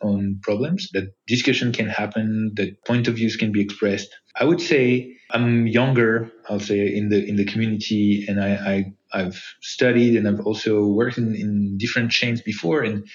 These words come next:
I see that we're really good at bringing innovation in a very stable and safe way. And the time it took for the community to build new features like N F Ts, for instance. But we did that as a community without any hurdle or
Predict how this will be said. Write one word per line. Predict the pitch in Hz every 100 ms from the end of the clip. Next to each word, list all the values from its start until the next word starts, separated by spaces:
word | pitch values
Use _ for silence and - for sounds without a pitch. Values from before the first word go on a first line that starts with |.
| -
I | 123
see | 120 - 160 170 185
that | 160 123 120 - - - _ -
we're | 123 117
really | 131 143
good | 123 127 127
at | - 107 98 - _ _ -
bringing | 113 131 123
innovation | 113 104 127 - 139 135
in | 113
a | 110
very | 113 110
stable | 110 - 123 120 113 107
and | 101 101
safe | 107 113 113
way. | 90 120 - _ -
And | 104 101 -
the | 107
time | 107 120
it | 117 98
took | 117 110
for | - 104 101 101 101 - -
the | -
community | 104 107 101 117 110
to | 98
build | 92 101 98
new | 101 107
features | 101 - 101
like | 98 90 107
N |
F | 107 104
Ts, | 110 104
for | -
instance. | 92 - 117 127 - -
But | - 175 - _ _ -
we | 107
did | 107 143 123
that | 113 110
as | 107
a | 104
community | 104 113 113 - 110
without | 104 101 98 98 98
any | 110 110 107
hurdle | 110 117 117 110 110
or | 101 92 92